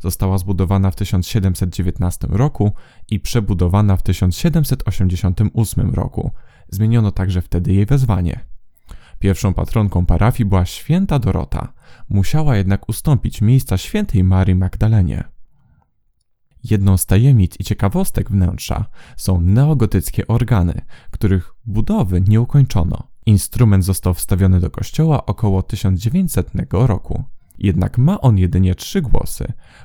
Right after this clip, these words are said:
Pozostałe nie zostały wykonane. Czemu tak się stało i kto nie dokończył swego dzieła?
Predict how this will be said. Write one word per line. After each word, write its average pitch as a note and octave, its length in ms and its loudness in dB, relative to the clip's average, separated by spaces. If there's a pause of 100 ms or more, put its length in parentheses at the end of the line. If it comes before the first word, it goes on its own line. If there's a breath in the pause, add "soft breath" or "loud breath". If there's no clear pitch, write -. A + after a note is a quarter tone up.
Pozostałe G#2 640 0
nie F#2+ 120 2
zostały F2 420 -2
wykonane. F#2+ 640 0 (720 soft breath)
Czemu G2+ 220 2
tak F#2 180 -2
się G2 200 0
stało G2 400 -2
i - 80 -10
kto - 240 0
nie G#2 140 4
dokończył G2 440 0
swego F#2 320 -2
dzieła? A#2+ 460 -4